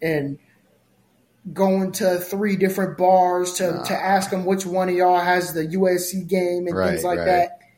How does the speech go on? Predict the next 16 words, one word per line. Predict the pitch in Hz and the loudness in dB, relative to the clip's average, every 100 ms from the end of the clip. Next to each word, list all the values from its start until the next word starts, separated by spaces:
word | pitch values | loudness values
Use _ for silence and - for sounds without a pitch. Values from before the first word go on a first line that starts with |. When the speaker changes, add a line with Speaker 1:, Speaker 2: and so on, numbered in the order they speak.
| _ _ _ _ _ _ - | _ _ _ _ _ _ -4
Speaker 1:
Listen. | 156 147 - 110 | 0 0 -2 -6
Speaker 2:
Just | 104 | -6
gonna | 107 | -4
flip | 127 113 | -2 0
on | 117 117 | 0 0
E | |
S | 110 | -2
P | - 117 | -2 -4
N. | 101 95 110 _ - 185 | -4 -8 -18 _ -16 -8
Speaker 1:
Exactly. | 180 190 294 233 147 | -4 0 0 0 -6
They're | 160 | -6
gonna | 170 151 | -6 -8
turn | - 185 226 285 | -6 -4 -4 -4
on | |
T | - 277 | -2 -2
V. | 220 214 214 | 0 -2 -4